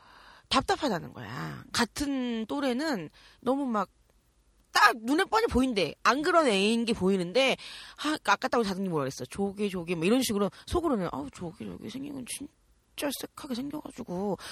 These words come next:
어디 저기 저렇게 가면을 쓰고." 남자애가 딱 그렇게 말을 해. 그러니까 누가 봐도 인상적으로든 옷차림이든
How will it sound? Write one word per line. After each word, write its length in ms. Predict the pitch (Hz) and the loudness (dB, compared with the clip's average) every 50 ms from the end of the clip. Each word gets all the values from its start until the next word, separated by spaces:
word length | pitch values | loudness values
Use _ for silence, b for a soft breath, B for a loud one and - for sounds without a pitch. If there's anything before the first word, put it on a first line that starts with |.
| B B B B | B B B B
어디 260 | 151 160 165 - 214 | -6 -6 -4 -4 -6
저기 300 | - 175 165 - - 165 | -4 -6 -6 -6 -6 -6
저렇게 240 | 160 156 151 147 - - - | -6 -6 -8 -10 -12 -12 -10
가면을 400 | - - 165 156 180 196 202 196 | -8 -4 -4 -4 -2 -4 -4 -6
쓰고." 480 | - - 170 - 160 170 180 170 139 B B B B B B B - | -8 -10 -12 -10 -6 -6 -4 -4 -6 B B B B B B B 0
남자애가 400 | 220 254 277 294 311 330 311 302 | 2 2 2 2 2 0 0 0
딱 120 | - - 370 | 0 -2 -2
그렇게 220 | - 240 - - | -2 -4 -4 -4
말을 300 | - 120 - - 180 180 | -4 -4 -6 -6 -6 -6
해. 220 | 143 127 - - | -6 -6 -6 -4
그러니까 160 | 226 - 320 285 - - 262 | 0 0 0 0 0 -2 -4
누가 260 | 240 233 311 370 480 622 | -2 0 4 4 4 6
봐도 640 | 440 294 233 220 320 339 349 339 330 359 359 294 233 | 6 4 2 4 2 0 0 2 2 2 0 0 2
인상적으로든 760 | 220 233 285 359 370 359 339 330 285 302 294 285 247 294 269 | 0 0 0 0 -2 -2 -4 -4 -4 -4 -6 -6 -6 -6 -4
옷차림이든 840 | 226 185 185 - - - 226 214 208 202 196 196 175 190 190 196 | -2 -2 -2 0 0 0 0 2 0 0 0 0 0 0 0 0